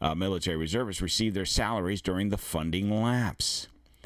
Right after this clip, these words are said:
That's because the full-time defense appropriation bill had already become law,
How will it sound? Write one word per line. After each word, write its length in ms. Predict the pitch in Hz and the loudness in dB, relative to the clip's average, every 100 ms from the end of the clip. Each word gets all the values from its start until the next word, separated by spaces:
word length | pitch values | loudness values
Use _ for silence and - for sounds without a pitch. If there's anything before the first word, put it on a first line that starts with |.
| - - - - - | -20 -20 -20 -20 -4
That's 160 | 82 85 | -2 -2
because 320 | 87 95 85 | 0 0 -2
the 60 | |
full-time 420 | - 92 92 90 82 | -2 -2 0 -2 -2
defense 320 | - 101 92 | 0 0 0
appropriation 560 | - 98 90 104 101 | 0 0 2 0 0
bill 120 | 85 90 | 0 0
had 120 | 95 | 0
already 180 | 104 104 | 0 -2
become 260 | - 135 | 0 2
law, 920 | 135 135 139 135 127 104 76 53 - | 4 4 6 6 4 2 0 -2 -6